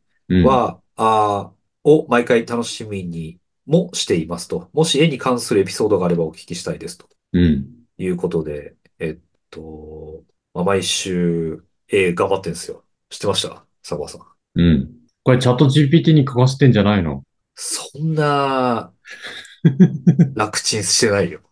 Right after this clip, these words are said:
Speaker 1: あ、そこまでじゃないんだ。
Speaker 2: うん。チャットジーピーティーにかませるだけで、こんなにたくさん都合のいいやつ出てこないっすよ。
Speaker 1: あ、なるほどね。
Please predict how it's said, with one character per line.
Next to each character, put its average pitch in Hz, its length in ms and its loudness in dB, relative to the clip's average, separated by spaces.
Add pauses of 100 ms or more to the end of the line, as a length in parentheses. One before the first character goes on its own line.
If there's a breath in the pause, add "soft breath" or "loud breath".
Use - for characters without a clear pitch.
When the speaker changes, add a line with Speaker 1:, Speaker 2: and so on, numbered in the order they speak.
(460 loud breath)
Speaker 1:
あ、 110 180 2
そ 123 160 4
こ 123 140 6
ま 156 160 8
で 143 100 8
じ 123 120 4
ゃ 104 40 6
な 113 140 4
い 101 80 6
ん 90 80 0
だ。 82 220 0
Speaker 2:
う 87 280 -2
ん。 240 40 2
チ 233 60 -10 (380 loud breath)
ャ 127 100 2
ッ - 120 -2 (100)
ト 185 140 8
ジ 170 240 6
ー 175 160 2
ピ 170 400 6
ー - 240 -20
テ 175 80 0
ィ 117 920 2
ー - 20 -14 (240)
に 110 240 -4
か 110 160 -4
ま 113 160 2
せ - 420 0
る 104 140 0
だ 90 100 2
け 92 140 0
で、 85 100 0
こ - 180 -6
ん 95 120 -8
な 92 80 -4
に 90 40 -6
た 87 120 -6
く - 80 -12
さ 87 180 -4
ん 82 140 -8 (440)
都 98 220 -2
合 92 120 2
の 95 60 -2
い 90 40 0
い - 20 0
や 82 60 0
つ 85 120 -12
出 82 60 -8
て 92 80 0
こ 82 100 -2
な 78 60 -6
い 73 40 -10
っ - 20 -12
す - 160 -10
よ。 - 200 -16 (340)
Speaker 1:
あ、 104 140 2 (160)
な 107 280 6
る 104 80 4
ほ 95 180 4
ど - 20 2
ね。 - 220 -4